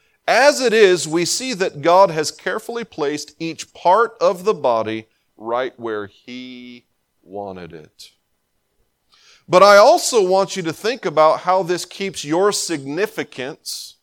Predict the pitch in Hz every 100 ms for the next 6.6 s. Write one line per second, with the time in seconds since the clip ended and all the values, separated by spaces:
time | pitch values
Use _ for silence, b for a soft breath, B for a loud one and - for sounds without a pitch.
0 | _ _ _ _ _ _ _ - 165 156
1 | 139 190 185 160 131 160 185 175 185 180
2 | 185 147 139 - 165 170 151 131 156 151
3 | 107 101 - - - - _ _ _ _
4 | _ _ _ _ _ _ - 123 123 135
5 | 147 147 165 185 175 190 175 170 160 143
6 | 165 156 165 143 101